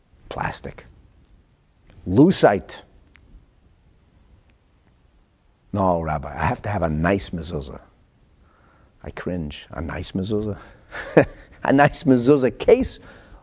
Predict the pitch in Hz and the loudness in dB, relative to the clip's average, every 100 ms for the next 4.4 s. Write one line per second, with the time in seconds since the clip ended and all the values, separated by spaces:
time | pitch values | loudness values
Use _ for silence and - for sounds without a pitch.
0 | - - - - - - 101 107 107 101 | -18 -14 -14 -10 -10 -8 -10 -8 -10 -12
1 | - _ _ _ _ - - - - 92 | -16 _ _ _ _ -20 -20 -12 -6 -2
2 | 104 95 107 - 104 - 107 101 117 123 | -2 -4 -6 -8 -6 -2 0 0 0 2
3 | 110 98 107 - 104 95 107 98 90 87 | 0 -2 -6 -4 -2 0 2 0 -2 -6
4 | 95 107 101 | -4 -2 -2